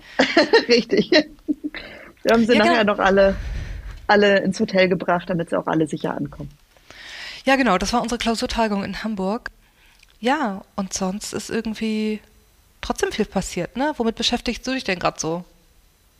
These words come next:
Speaker 1: Ähm, tatsächlich war am Samstag der Weltfischbrötchentag.
Speaker 2: Ja.
Speaker 1: Und, ähm, danke an alle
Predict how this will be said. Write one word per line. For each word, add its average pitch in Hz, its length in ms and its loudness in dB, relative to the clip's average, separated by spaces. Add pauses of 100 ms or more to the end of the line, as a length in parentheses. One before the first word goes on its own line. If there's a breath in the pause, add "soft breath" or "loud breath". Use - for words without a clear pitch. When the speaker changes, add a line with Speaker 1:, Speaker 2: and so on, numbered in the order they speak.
(1800 loud breath)
Speaker 1:
Ähm, 175 840 4
tatsächlich 196 580 4
war - 80 4
am 185 120 6
Samstag 190 480 4
der 180 140 4
Weltfischbrötchentag. 185 1000 2 (140)
Speaker 2:
Ja. - 140 -14 (1500 loud breath)
Speaker 1:
Und, 185 340 4
ähm, 175 680 4 (520 loud breath)
danke 247 600 4
an 214 240 6
alle 208 580 6